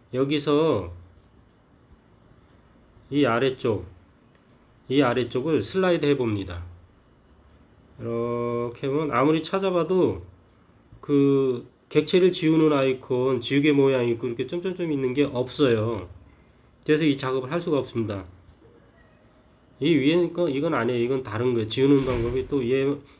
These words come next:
이 저만 따로 오리는 그런 부분인데 이거 말고 실제로 그 배경화면이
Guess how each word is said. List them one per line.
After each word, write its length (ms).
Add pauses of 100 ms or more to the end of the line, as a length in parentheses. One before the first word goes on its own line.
이 320 (480)
저만 640
따로 600 (340)
오리는 680
그런 260
부분인데 460
이거 180
말고 600 (220)
실제로 720
그 360 (840)
배경화면이 1040